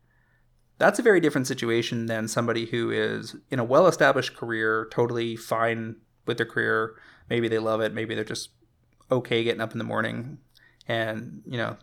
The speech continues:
getting through the day, and is looking for hobby time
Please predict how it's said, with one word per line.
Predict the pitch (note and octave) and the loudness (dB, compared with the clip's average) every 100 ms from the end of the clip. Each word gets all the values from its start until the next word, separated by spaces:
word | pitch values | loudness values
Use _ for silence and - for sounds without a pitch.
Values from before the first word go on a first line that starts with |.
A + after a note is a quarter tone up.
| C4 C3 | -10 -2
getting | A#2+ A2+ | -2 0
through | A#2 | -4
the | A2 | 2
day, | A2+ A2+ A2 - - - _ _ _ _ _ _ _ _ - | 4 4 4 -2 -16 -20 _ _ _ _ _ _ _ _ 0
and | B2+ | 4
is | B2 B2 | 4 4
looking | C3 C3+ C3+ | 2 4 2
for | B2+ B2 A2+ A2 | 0 0 0 -2
hobby | - F3+ F3 A2 | 2 6 6 4
time | G#2+ F2+ E2 - A2+ | -8 -8 -8 -10 -14